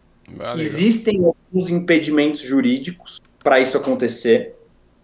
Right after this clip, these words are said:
Speaker 2: É, mas a gente já sabe como, não vou falar driblar, né, porque parece que a gente tá fazendo alguma coisa errada. Não, a gente tá fazendo, tá dentro da lei. A gente tá seguindo o que a lei,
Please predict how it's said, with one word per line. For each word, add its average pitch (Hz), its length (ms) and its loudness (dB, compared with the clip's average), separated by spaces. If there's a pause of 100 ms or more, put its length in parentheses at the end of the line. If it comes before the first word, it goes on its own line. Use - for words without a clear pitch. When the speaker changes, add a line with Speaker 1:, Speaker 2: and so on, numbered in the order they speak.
(800)
Speaker 2:
É, 113 480 2
mas 143 260 4
a 156 60 6
gente 170 280 0
já 170 180 4
sabe 165 540 0
como, 160 760 4
não 185 140 0
vou 226 120 8
falar 202 240 4
driblar, 123 800 0 (200)
né, 131 440 2
porque 127 640 2 (220)
parece 135 280 4
que 156 60 0
a 151 40 4
gente 151 100 -4
tá 151 100 2
fazendo 151 280 0
alguma 147 260 2
coisa 151 260 4
errada. 123 380 2
Não, 202 180 -2
a 117 80 2
gente 123 220 -4
tá 143 120 -2
fazendo, 165 580 2 (120)
tá 147 140 4
dentro 175 360 0
da 190 180 4
lei. 139 340 4
A 120 40 -8
gente 120 140 -6
tá 139 100 0
seguindo 156 360 -4
o 196 60 -6
que - 120 -8
a - 60 0
lei, 170 340 0